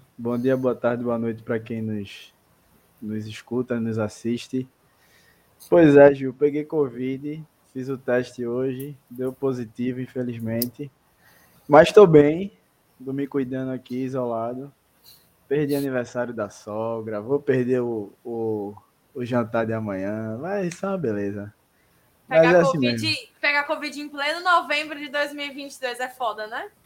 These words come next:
Speaker 1: Pois é, agora já era pra
Speaker 2: Porra.
Speaker 1: ter pego de parada, já deveria ter parado de, de pegar covid, né?
Speaker 2: covid, você tá chatão, viu, amigo? Já deu, já, já fez a sua graça, já.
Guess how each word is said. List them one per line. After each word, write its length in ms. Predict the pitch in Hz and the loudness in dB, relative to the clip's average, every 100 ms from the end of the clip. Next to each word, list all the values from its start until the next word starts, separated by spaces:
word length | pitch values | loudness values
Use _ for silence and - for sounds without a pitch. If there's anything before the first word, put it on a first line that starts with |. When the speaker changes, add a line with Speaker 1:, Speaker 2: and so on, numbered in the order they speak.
| _ _ | _ _
Speaker 1:
Pois 300 | 170 147 120 | 0 2 2
é, 220 | 113 113 | 0 2
agora 360 | 131 156 165 160 | 4 6 6 6
já 80 | |
era 140 | 185 185 | 4 4
pra 140 | 180 | 4
Speaker 2:
Porra. 40 | 180 | 4
Speaker 1:
ter 160 | 180 | 4
pego 240 | 170 160 165 | 8 6 6
de 80 | 165 | -4
parada, 640 | 202 196 147 123 117 143 | -4 0 0 0 -2 -6
já 140 | 143 143 | -6 -6
deveria 380 | 147 135 147 147 | -8 -2 0 0
ter 160 | 147 151 | -2 -6
parado 480 | 151 151 127 139 | -2 0 0 -2
de, 180 | 139 147 | -6 -8
de 100 | 143 | -8
pegar 360 | 139 156 135 123 | -6 -6 -4 -6
covid, 520 | - 151 120 110 110 | -8 -12 -12 -12 -14
né? 80 | 123 | -10
Speaker 2:
covid, 400 | 269 262 277 277 | -4 -2 -2 -4
você 240 | 269 277 285 | -4 -2 0
tá 160 | 277 | 0
chatão, 560 | 294 320 320 170 285 339 | 2 0 0 0 -2 -2
viu, 120 | 269 | 0
amigo? 360 | 330 339 294 247 | 0 0 -4 -8
Já 200 | 247 269 | 0 0
deu, 480 | 262 240 254 320 294 _ _ | 0 -2 -2 -4 -8 _ _
já, 400 | - 226 226 247 | -18 -4 -2 0
já 140 | 233 247 | -4 -8
fez 240 | - 240 | -12 -12
a 40 | 262 | -10
sua 200 | - 262 | -6 -4
graça, 480 | 240 226 226 - | 0 0 0 -6
já. 420 | - 220 214 269 | -8 -2 0 -2